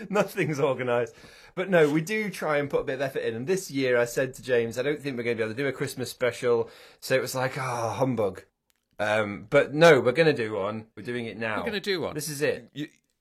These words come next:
Speaker 2: listeners, you're joining us on some sort of figurative cue to go to Pandora to buy the gift we forgot to get.
Speaker 1: That's it. We are the Pandora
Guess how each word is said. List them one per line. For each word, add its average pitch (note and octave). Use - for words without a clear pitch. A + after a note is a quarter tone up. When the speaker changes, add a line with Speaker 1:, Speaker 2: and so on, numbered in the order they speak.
Speaker 2:
listeners, C#3+
you're C#3
joining D#3+
us G#2
on A2
some B2+
sort C3+
of A2+
figurative D#3+
cue B2
to G2+
go A#2
to -
Pandora A2
to -
buy F#2+
the F2+
gift -
we F2
forgot F2
to F#2+
get. D#2+
Speaker 1:
That's -
it. D#3+
We C3
are D3
the A#2
Pandora B2+